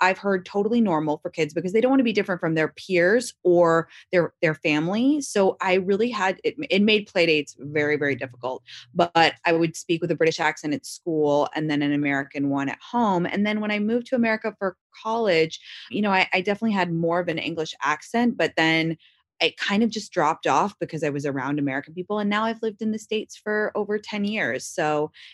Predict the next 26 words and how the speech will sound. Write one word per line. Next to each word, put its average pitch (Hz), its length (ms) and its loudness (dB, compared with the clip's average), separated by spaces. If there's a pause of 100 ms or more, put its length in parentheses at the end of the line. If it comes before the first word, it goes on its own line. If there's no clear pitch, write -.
it 180 100 0
makes 170 280 0
sense 143 260 -2
that 147 80 0
it 131 60 0
kind 135 200 -4
of 127 60 -6
dropped 101 240 -6
off. 107 160 -4
But 190 100 2
I 220 120 6
do, 277 440 6
I, 196 240 2
I 196 100 2
can 226 340 0
still 254 260 0
do 196 220 4
it. 196 240 2 (320)
I 165 60 0
use 214 260 4
it 226 80 2
to 226 100 -4
make 226 180 2
reservations 214 600 0
at 180 100 0
Nobu. 175 640 4